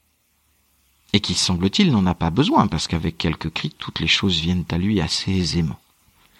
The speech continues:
Alors pourquoi vouloir ? Pourquoi nous, enfants,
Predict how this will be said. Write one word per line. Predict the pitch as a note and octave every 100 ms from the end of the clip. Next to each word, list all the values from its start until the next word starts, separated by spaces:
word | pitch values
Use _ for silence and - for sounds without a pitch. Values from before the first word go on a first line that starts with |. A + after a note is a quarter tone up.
| _ _ _ _ _ -
Alors | A2 A2
pourquoi | - A2 - C3+
vouloir ? | G2+ E2 D#2 C2 B1 F#2+ _ - - -
Pourquoi | - - - -
nous, | F#3+ B2+ F3 _
enfants, | G#2+ G2 - D#2+